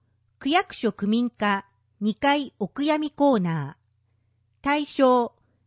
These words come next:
亡くなられた区民のご遺族。定員、一日四組、申し込み順。申し込み、十二月二日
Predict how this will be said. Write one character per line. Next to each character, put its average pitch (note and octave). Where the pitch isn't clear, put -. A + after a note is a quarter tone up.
亡 A3+
く F4
な E4+
ら D#4+
れ D#4
た C#4
区 E4+
民 E4+
の F3
ご F3+
遺 B3+
族。 D3+
定 D4+
員、 C4+
一 D4
日 E4
四 D#4
組、 E3
申 B3+
し -
込 A#3+
み A3+
順。 G3
申 D4+
し -
込 D4
み、 C#4
十 C#4+
二 E4+
月 E4
二 -
日 C4+